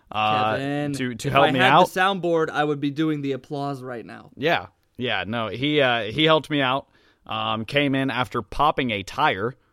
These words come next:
Speaker 1: on the way here, uh, and then we actually went to Tuscaloosa to see the game on Saturday, uh, Alabama against Missouri. So that was, that was a good time. Fun was had by all, but I think we're, uh, glad to be back,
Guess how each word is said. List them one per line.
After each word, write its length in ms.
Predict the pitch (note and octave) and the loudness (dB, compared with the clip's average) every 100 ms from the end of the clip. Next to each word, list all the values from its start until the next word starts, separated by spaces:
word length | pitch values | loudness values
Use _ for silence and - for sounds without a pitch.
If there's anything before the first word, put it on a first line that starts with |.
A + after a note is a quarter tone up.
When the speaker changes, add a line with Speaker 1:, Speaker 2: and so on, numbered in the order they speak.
| _ - | _ -12
Speaker 1:
on 140 | G#2 | -8
the 60 | G2+ | -6
way 200 | G2+ F#2+ | -4 -6
here, 300 | F#2 F#2 B2 _ _ _ _ - | -6 -8 -8 _ _ _ _ -6
uh, 540 | F2+ F2 F2 E2+ E2+ - | -2 -2 -2 -2 -4 -8
and 220 | F#2+ F#2+ | -10 -8
then 180 | F#2+ F#2+ | -8 -8
we 220 | F#2+ F#2 - | -8 -8 -8
actually 340 | F#2 F2+ F#2 | -8 -8 -10
went 180 | F2 E2+ | -10 -12
to 60 | - | -10
Tuscaloosa 500 | F2+ - E2+ E2 E2 | -12 -10 -12 -12 -14
to 80 | E2+ | -12
see 120 | E2+ | -12
the 100 | C2+ | -10
game 340 | G2 E2+ F2 - - _ _ - | -8 -8 -10 -16 -20 _ _ -12
on 380 | F2+ E2 E2 - | -10 -10 -12 -14
Saturday, 720 | - - D3 C3+ G2 E2 - _ | -8 -2 0 0 -4 -8 -18 _
uh, 60 | - | -8
Alabama 800 | G2 F#2+ F#2 - G2+ F#2 F#2 F2 | -6 -4 -6 -6 -8 -6 -8 -10
against 260 | E2+ E2 | -12 -14
Missouri. 360 | F#2 G#2+ G2 F2 | -8 -6 -6 -8
So 220 | - B2 | -4 -2
that 100 | A2+ | 0
was, 240 | C#3 A#2+ - - - - | 0 -2 -8 -20 -20 0
that 80 | F#3+ | 2
was 100 | F3 | 4
a 40 | |
good 120 | E3+ C#3+ | 2 2
time. 300 | D#3 F3+ G3+ | 2 2 2
Fun 280 | D#3 C#3+ | 2 4
was 120 | B2 A2+ | 0 0
had 240 | C3 A2+ | 0 2
by 140 | B2 | 2
all, 400 | A2 A2+ D#3 F#3 _ _ - - | 2 2 0 -2 _ _ -10 -4
but 220 | G#2 G#2+ | -2 0
I 180 | G#2 G#2+ | -2 -2
think 200 | A#2+ G#2+ | -4 0
we're, 220 | A#2+ A2+ | 2 2
uh, 180 | G#2+ G#2 | 0 0
glad 260 | A#2 A#2 | 0 0
to 60 | G#2+ | -2
be 100 | A#2+ | -4
back, 480 | A#2 C3+ A2 - | 0 0 -2 -6